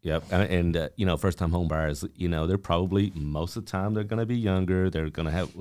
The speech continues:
they're gonna have upstart family. And just realize that you are probably not gonna, that's probably not gonna be your forever home. Okay? So, you know, that's, that's it. You know, you get a home that you're,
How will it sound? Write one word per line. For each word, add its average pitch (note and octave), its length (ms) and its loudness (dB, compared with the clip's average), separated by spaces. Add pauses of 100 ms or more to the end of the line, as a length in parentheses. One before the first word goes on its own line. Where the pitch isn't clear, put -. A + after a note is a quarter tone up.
(100)
they're E2 140 -2
gonna E2+ 200 0
have D2+ 100 -10
upstart F#2+ 440 0
family. D#2+ 460 -2 (320)
And F#2+ 120 2
just C3 200 0
realize F#2 340 4
that E2 180 -6
you A#2+ 360 4 (320)
are E2+ 160 0
probably G#2 500 2
not F2+ 220 2
gonna, F2 260 0
that's G#2 320 4
probably F#2+ 640 4
not G2+ 240 2
gonna G2 140 2
be F2+ 100 0
your F2+ 160 2
forever D#2 380 -4
home. C2 220 -6 (680)
Okay? D#2 260 0
So, D2+ 560 -2
you F2+ 140 -2
know, D2+ 320 -2
that's, E2+ 320 -6
that's F2+ 280 -2
it. E2 140 0 (340)
You E2+ 100 -8
know, D2+ 200 -2
you D#2 180 -6 (460)
get A2 120 2
a A2 80 4
home G#2+ 320 4
that D#2+ 220 0
you're, E2 320 -4